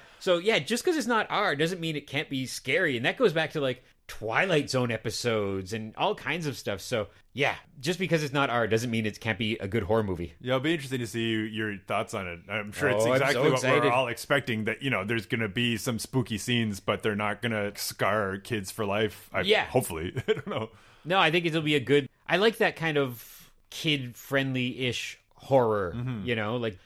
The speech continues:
Speaker 1: that is a good foot in the door that will lead you to being a,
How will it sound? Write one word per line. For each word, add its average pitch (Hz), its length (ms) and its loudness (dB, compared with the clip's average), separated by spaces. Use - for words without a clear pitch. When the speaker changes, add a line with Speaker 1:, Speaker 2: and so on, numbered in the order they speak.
Speaker 1:
that 98 260 2
is 123 140 0
a 127 40 0
good 135 200 2
foot 147 220 4
in 127 160 -2
the 120 80 -2
door 110 600 0
that 104 180 -6
will 107 140 -2
lead 131 260 2
you 131 60 0
to 117 80 -2
being 113 260 -4
a, 101 140 -4